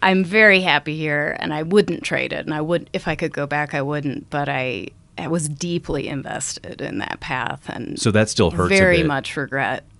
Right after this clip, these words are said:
Speaker 1: the way it went. Yeah.
Speaker 2: Okay.
Speaker 1: So, so
Speaker 2: Okay.
Speaker 1: yeah, I can't say that I, I, and I certainly don't think other members of my family would feel that, um, like, this all turned out for the best necessarily.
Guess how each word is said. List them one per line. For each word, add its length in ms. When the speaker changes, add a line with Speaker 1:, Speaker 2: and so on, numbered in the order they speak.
Speaker 1:
the 100
way 160
it 120
went. 280
Yeah. 220
Speaker 2:
Okay. 300
Speaker 1:
So, 80
so 120
Speaker 2:
Okay. 100
Speaker 1:
yeah, 160
I 100
can't 300
say 240
that 160
I, 220
I, 120
and 280
I 80
certainly 580
don't 300
think 560
other 200
members 340
of 60
my 120
family 440
would 160
feel 280
that, 240
um, 500
like, 160
this 180
all 120
turned 280
out 160
for 80
the 100
best 440
necessarily. 840